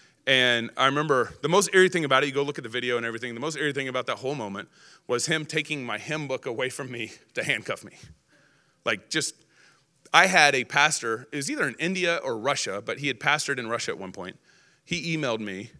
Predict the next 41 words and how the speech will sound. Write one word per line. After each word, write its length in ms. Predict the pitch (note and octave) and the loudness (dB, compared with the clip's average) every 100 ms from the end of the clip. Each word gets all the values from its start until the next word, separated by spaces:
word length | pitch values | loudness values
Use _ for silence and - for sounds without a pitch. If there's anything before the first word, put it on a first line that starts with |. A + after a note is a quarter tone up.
| _ _ | _ _
um, 420 | A#2 A2 G#2 G2+ - | -6 -4 -6 -10 -12
sometime 460 | - D3 D#3 B2+ A2+ | -8 -6 -2 -4 0
that 200 | A#2 A#2+ | -2 -2
next 240 | A#2 - | -6 -4
week 200 | A2 A2 | -6 -6
or 80 | G#2 | -4
so 340 | - G2 F#2 - | -4 -4 -6 -8
and 120 | G#2+ | -6
said, 260 | A#2+ G#2 - _ _ _ _ _ _ | -4 -4 -8 _ _ _ _ _ _
I 80 | A#2+ | -6
could 260 | - D#3 | -4 -6
not 220 | C3 C3 - | -2 -4 -4
believe 680 | G#2+ A#2 A#2+ G#2+ G2 - - _ - | -8 -6 -4 -6 -8 -14 -18 _ -6
that 200 | A2+ - | -6 -4
this 140 | A#2+ | -4
actually 220 | A2+ G#2+ G#2+ | -4 -4 -4
happened 300 | A#2 - F#2+ | -4 -4 -8
in 100 | G2 | -8
America, 440 | G#2+ C3 A2 F#2+ | -2 0 0 -6
I 100 | F2 | -4
saw 220 | F#2+ A2+ | -4 -4
Moscow 360 | G2 A#2 B2+ A2 | -4 -4 -4 -6
and 100 | F#2 | -10
I 40 | |
thought, 200 | E2 D#2+ | -10 -10
"Russia." 300 | G2+ G2 - - - _ _ _ _ _ _ - | -8 -6 -8 -12 -20 _ _ _ _ _ _ -20
Never 340 | F#2+ C3 C#3 C3+ | -2 4 4 2
in 60 | |
my 120 | C3 A#2+ | -2 0
wildest 440 | C3 A#2+ G#2+ F#2 | 2 0 -2 -8
dreams 400 | C3 A#2+ G#2+ - - - - - | -6 -6 -8 -10 -12 -20 -20 -8
did 120 | B2 | -2
I 100 | A2+ | 0
think 260 | G#2 A#2+ G#2 | -2 -6 -6
this 140 | A2 | -8
would 120 | G#2+ G2+ | -8 -4
happen 300 | G#2 - F#2 | -4 -4 -10
in 120 | F#2 | -10
America. 440 | G2 G2+ - - C3 _ _ - - - - - _ _ _ _ - | -8 -8 -8 -12 -14 _ _ -20 -20 -20 -20 -20 _ _ _ _ 2
And 120 | C#3+ | 6
so, 240 | D#3+ C3 | 6 6